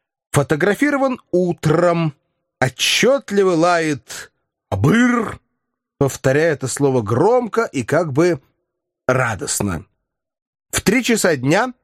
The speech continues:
крупными буквами, засмеялся, вызвав обморок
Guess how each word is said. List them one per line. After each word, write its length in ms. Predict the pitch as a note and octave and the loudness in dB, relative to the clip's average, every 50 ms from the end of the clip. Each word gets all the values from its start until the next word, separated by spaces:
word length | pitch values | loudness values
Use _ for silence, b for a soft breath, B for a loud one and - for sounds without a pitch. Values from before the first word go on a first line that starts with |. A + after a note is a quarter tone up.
| _ - | _ -10
крупными 460 | - A2+ A2+ G2+ - G2 F#2 F#2 F2 | -6 -4 -4 -4 -4 -6 -6 -6 -4
буквами, 520 | F2+ C#3 D#3 - G3 F#3+ F#3+ G3 F#3 E3 b b b b b b _ | -2 -2 -2 0 0 2 2 0 0 -2 b b b b b b _
засмеялся, 2250 | - G2 G2 F#2+ C#3+ F3+ A3 A#3 B3 B3 A#3 - - A2+ A2+ C#3+ F#3 A3 A#3+ B3 B3 G#3 B2+ C#3 E3+ E3 E3 D#3+ D#3 D3+ D3 B2+ - - - - - - E3 D#3 D3+ C3 G#2 - _ _ _ _ _ _ _ _ _ _ _ _ _ _ _ _ _ _ _ _ _ _ _ _ _ _ _ _ _ _ _ _ _ _ _ _ _ _ | -6 -2 0 2 2 2 2 2 0 0 -2 -4 -8 -6 -2 2 2 4 4 2 0 0 0 0 0 2 2 0 0 -2 -4 -8 -8 -6 -6 -4 -2 0 0 0 0 -2 -4 -8 _ _ _ _ _ _ _ _ _ _ _ _ _ _ _ _ _ _ _ _ _ _ _ _ _ _ _ _ _ _ _ _ _ _ _ _ _ _
вызвав 560 | - F#2+ G2+ G#2+ G#2+ G2+ G2 G2+ F#2+ - - - | -4 0 0 0 0 0 0 -2 -2 -2 -2 -2
обморок 600 | G3 A3 - F#3 E3 E3+ F3 - - - - | -2 0 0 0 0 0 -2 -4 -8 -14 -14